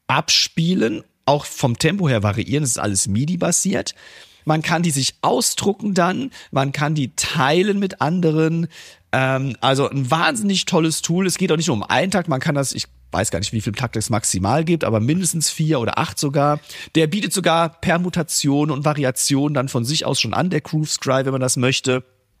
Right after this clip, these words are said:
Es kann Einzähler dazu geben oder keinen.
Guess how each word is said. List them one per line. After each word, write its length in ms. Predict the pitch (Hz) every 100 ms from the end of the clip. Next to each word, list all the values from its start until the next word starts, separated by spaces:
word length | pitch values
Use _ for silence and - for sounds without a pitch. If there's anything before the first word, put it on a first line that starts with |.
| _ _ _
Es 140 | - -
kann 160 | 127
Einzähler 440 | - 143 - 131 131
dazu 280 | 127 -
geben 300 | 120 123 131
oder 180 | - 107
keinen. 580 | - - 135 147 147 151